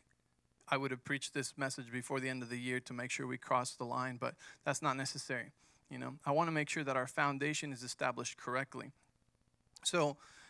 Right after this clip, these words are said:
there's people that sometimes I hear say, "Well, I just, I just didn't have enough money for my tithe this month," okay?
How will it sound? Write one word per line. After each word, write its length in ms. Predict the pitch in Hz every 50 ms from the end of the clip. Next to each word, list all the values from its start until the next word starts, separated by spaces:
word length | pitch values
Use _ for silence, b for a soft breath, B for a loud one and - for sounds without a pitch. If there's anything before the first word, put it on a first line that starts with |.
| B B -
there's 180 | 180 180 170
people 280 | - - 185 175 170 175
that 120 | 160 160 151
sometimes 480 | - 185 175 165 - 170 165 160 147
I 80 | 151 147
hear 180 | 135 147 160 147
say, 260 | - - 170 151 156
"Well, 260 | 151 160 170 165 - - _ _ - _ -
I 100 | 156 170
just, 260 | 160 175 165 - - _ _ _ _ _ _ _ _ _ _ -
I 100 | 147 156
just 200 | 156 180 165 143
didn't 200 | 165 175 165 147
have 180 | 165 160 143
enough 280 | 143 143 147 143 - -
money 180 | 147 143 143
for 160 | 135 - - 139
my 160 | 131 127 127
tithe 400 | - - - 139 131 123 117 117 120
this 180 | 117 - -
month," 240 | - 135 117 - - _ _ _ _ _
okay? 240 | - 139 135 156